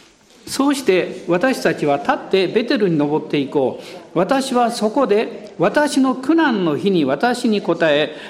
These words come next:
私の歩いた道にいつも私と共におられた神に祭壇を築こう。」思い起こすということはいいことです。私たちは嫌なことも思い出すんです。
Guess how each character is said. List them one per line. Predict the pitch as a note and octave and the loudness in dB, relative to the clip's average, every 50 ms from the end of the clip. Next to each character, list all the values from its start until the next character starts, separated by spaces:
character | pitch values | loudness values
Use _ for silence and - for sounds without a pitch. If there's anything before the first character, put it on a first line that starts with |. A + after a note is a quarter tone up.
| - - | -4 0
私 | D3 F#3 - D4 D4 C#4 D4+ | 0 2 2 2 2 2 2
の | C4+ C4+ - - | 2 2 2 2
歩 | G#3 B3 D4+ D#4+ | 0 2 2 0
い | C#4+ | 0
た | - - G#3+ F3 | 0 0 2 2
道 | D#3+ | 2
に | E3+ - - A3 G3+ G#3 G#3 G3 - G3+ - | 0 0 0 0 2 2 2 2 2 2 0
い | - | 0
つ | - - C4 A3+ | 0 0 0 2
も | A3+ A#3+ A#3+ A3 | 4 4 4 4
私 | F#3 G3+ G3 D4 D4+ C#4 - - | 2 2 2 0 0 0 0 0
と | B3 A3+ | 0 0
共 | A3 - - - D4 D#4 F4 F4+ F4 D#4+ | 0 -2 -6 -2 0 2 2 2 2 4
に | D#4+ D#4+ D#4 | 2 2 2
お | - A#3 B3+ | 2 0 0
ら | C#4 C4+ | 2 0
れ | B3+ A#3 | 0 -2
た | - - G3 F#3+ | 0 -2 -2 -2
神 | F#3+ - - A#3 A3+ A3 | -4 -2 -2 0 0 2
に | G#3 F#3 F#3+ G3+ G#3 G#3+ - - - - | 0 0 0 -2 -2 -4 -6 -10 -14 -16
祭 | - - - - F3+ F3+ E3+ E3 | -12 -10 -6 -2 2 2 2 2
壇 | D#3 D#3 D3 C3+ C3 B2+ | 2 0 0 0 0 0
を | B2 D3+ G#3 C4 C#4+ - - - - - | 0 0 0 -2 -2 -6 -12 -18 -16 -10
築 | - D#3+ D3 C#3 C3 C3+ | -6 -4 -4 -2 -2 -4
こ | - - - B2 A#2+ G#2+ G#2 - - - | -6 -6 -6 -6 -6 -6 -8 -10 -16 -20
う。」 | - - _ _ - _ _ _ _ _ _ _ _ _ _ - - - - - - - - - _ - | -20 -20 _ _ -20 _ _ _ _ _ _ _ _ _ _ -20 -20 -20 -20 -20 -20 -20 -20 -10 _ 0
思 | F3 G3 A3+ A#3+ | 2 2 2 2
い | A#3 | 2
起 | A#3 A#3 | 0 0
こ | A#3+ C4 A3+ | 0 -2 -4
す | A#3+ - | -2 0
と | - G3 | 2 2
い | |
う | F#3+ F#3 | 2 2
こ | G#3 F#3+ | 0 -2
と | F#3 F3 | 0 0
は | D#3+ D#3 D#3 D3 C#3 B2 - - | 0 0 0 0 -2 -4 -4 -4
い | - G#3 | -4 -4
い | A#3 A#3+ | -4 -2
こ | - D4 | -4 -6
と | - C4+ A3+ | -4 -4 -2
で | F#3 E3+ E3 | -2 -2 -4
す。 | - - - - - - - _ _ _ _ _ _ - - - - | -4 -8 -10 -12 -16 -20 -20 _ _ _ _ _ _ -20 -20 -10 -2
私 | - G3+ A#3+ C4 B3+ | 0 2 2 2 2
た | - A#3+ | 0 -2
ち | G#3+ A3+ A3 | 0 2 2
は | G#3+ | 2
嫌 | G#3 C4 E4 F4+ | 4 2 2 2
な | E4+ D4+ | 2 0
こ | A#3 G#3+ | 0 0
と | - F#3 | 0 0
も | F#3 E3 | 0 2
思 | D#3+ E3+ F#3 G#3 | 2 2 2 0
い | G#3+ | 0
出 | G#3 G#3 G3+ | 0 -2 -2
す | - A#3 | -2 -2
ん | G3+ E3 | -2 -2
で | C3+ C3 | -2 -4
す。 | - - - - | -6 -8 -12 -14